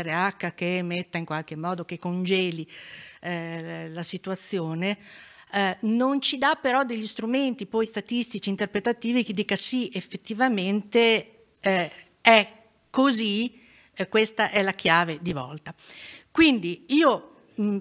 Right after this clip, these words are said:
vi rispondo all'inizio, eh, alla domanda della mia relazione, indicazione per la fe-, eh,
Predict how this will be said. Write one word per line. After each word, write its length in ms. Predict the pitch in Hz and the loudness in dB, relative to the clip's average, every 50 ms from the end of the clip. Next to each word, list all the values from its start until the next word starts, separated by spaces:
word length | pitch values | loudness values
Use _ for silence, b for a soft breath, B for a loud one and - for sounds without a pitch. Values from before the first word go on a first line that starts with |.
| 196 | -6
vi 220 | - 185 233 247 262 | -4 -2 0 2 2
rispondo 880 | 254 269 254 - - - 320 311 302 277 233 202 196 185 185 180 - - | 4 4 4 4 4 6 6 6 6 6 4 0 0 0 -2 -2 -2 -2
all'inizio, 1160 | - 196 202 208 202 233 233 262 311 359 330 - - - - - - 185 170 170 165 151 - - | 0 0 0 2 2 2 4 4 4 4 4 2 2 0 -2 -2 0 2 2 2 0 -2 -4 -4
eh, 320 | - 185 185 175 175 165 - | -2 0 0 0 0 0 0
alla 340 | - 185 185 185 185 185 180 | 2 2 2 2 2 0 0
domanda 580 | 170 185 190 208 208 202 196 190 185 175 175 | 0 2 4 4 6 6 4 2 0 -2 -2
della 320 | 170 165 175 165 165 170 170 | -2 -2 -4 -4 -4 -2 -2
mia 360 | 180 196 214 202 180 165 165 | 0 0 0 0 0 0 0
relazione, 880 | 165 175 175 185 214 220 - - 240 214 196 185 190 202 208 226 247 247 | 0 0 0 0 0 0 0 0 0 0 0 0 0 -2 0 0 0 0
indicazione 880 | 233 185 170 185 185 196 - 208 190 - - 254 254 262 262 240 220 208 | 0 -2 -2 -4 -6 -6 -4 -4 -4 -2 0 0 2 2 2 0 -2 -4
per 240 | - - 202 214 220 | -4 -2 -2 0 0
la 160 | 220 208 196 | 0 0 -2
fe-, 720 | 190 - - - - - - - - - - 233 233 226 | -2 -6 -12 -20 -20 -20 -20 -20 -18 -6 -2 -2 -2 -2
eh, 360 | - 220 202 202 196 202 202 | -2 -4 -2 -2 -2 -2 -4